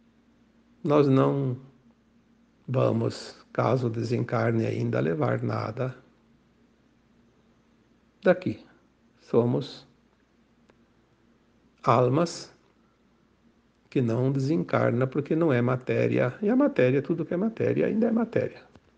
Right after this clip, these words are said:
né? Com o tempo, muda também a matéria aqui na Terra. Então agora nós estamos nesse tempo de finalização. É fácil de perceber isso.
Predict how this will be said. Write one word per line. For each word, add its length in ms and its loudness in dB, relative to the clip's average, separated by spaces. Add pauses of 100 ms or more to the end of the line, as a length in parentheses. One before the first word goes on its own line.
né? 80 -8 (680)
Com 180 8
o 60 6
tempo, 400 0 (520)
muda 320 4
também 280 2
a 80 0
matéria 420 0
aqui 160 -6
na 100 -4
Terra. 380 0 (2000)
Então 200 10
agora 220 8
nós 200 4
estamos 380 2
nesse 220 0
tempo 380 -2
de 420 4 (960)
finalização. 1160 2 (2000)
É 120 -14
fácil 420 2
de 80 2
perceber 560 0
isso. 340 -6